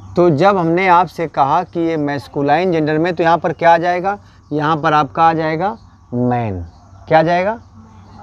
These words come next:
मैन आ जाएगा, ठीक है ना। और यहाँ पर क्या हो जाएगा आपका?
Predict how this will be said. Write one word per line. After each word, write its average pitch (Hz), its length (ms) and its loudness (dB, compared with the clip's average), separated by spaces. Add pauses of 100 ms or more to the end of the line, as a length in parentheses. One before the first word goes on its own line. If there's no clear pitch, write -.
(140)
मैन 139 400 0
आ 117 100 -2
जाएगा, 98 380 -6
ठीक 165 240 -4
है 240 60 4
ना। 240 220 0 (380)
और 185 280 4
यहाँ 180 280 4
पर 185 180 -4
क्या 190 160 2
हो 190 100 4
जाएगा 190 280 2
आपका? 214 380 0